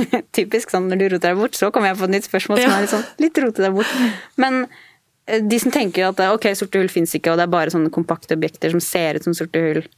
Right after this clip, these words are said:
Speaker 1: eller
Speaker 2: Mhm.
Speaker 1: kan forveksles med sorte hull, eh, hvordan tenker de at vi skal få tak i den informasjonen om hva som har falt ned i dette kompakte objektet?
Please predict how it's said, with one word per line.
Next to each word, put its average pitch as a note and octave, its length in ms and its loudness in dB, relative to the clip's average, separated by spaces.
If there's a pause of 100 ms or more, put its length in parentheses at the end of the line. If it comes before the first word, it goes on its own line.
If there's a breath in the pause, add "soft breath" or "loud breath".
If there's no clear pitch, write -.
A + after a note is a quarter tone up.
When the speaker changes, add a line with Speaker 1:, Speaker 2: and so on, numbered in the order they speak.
Speaker 1:
eller G#3 140 4
Speaker 2:
Mhm. A3 300 4
Speaker 1:
kan E3+ 180 0
forveksles E3 480 -4
med E3+ 80 2 (100)
sorte E3 120 0
hull, E3 200 0 (640 loud breath)
eh, E3+ 560 2 (1000)
hvordan G#3+ 300 0
tenker G#3 220 0
de E3+ 120 2
at E3+ 100 -2
vi E3+ 60 -2
skal E3+ 160 -2
få E3+ 120 -4
tak E3+ 320 -2
i F3+ 40 2
den F3+ 140 2
informasjonen F3+ 640 0
om F#3 80 2
hva F3 120 0
som F#3 100 0
har F3 40 -2
falt F3 340 -4
ned F3+ 160 2
i F3 100 2
dette F3 320 -2
kompakte F#3 420 -2
objektet? D4+ 400 -2